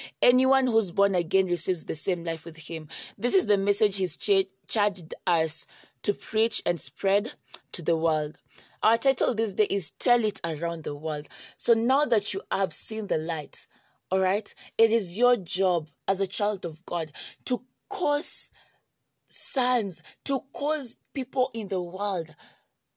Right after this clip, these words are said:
to move from the kingdom of Satan into the kingdom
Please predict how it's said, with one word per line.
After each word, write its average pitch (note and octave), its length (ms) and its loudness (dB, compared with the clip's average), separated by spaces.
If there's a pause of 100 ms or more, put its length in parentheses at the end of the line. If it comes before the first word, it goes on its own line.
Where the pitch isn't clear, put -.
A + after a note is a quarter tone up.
(320)
to C4 120 0
move C4 360 0
from G#3+ 200 -4
the G3 80 2
kingdom A3+ 380 -6
of F3+ 120 -8
Satan G#3 520 -8
into G3 240 -12
the E3+ 100 -8
kingdom F#3 640 -14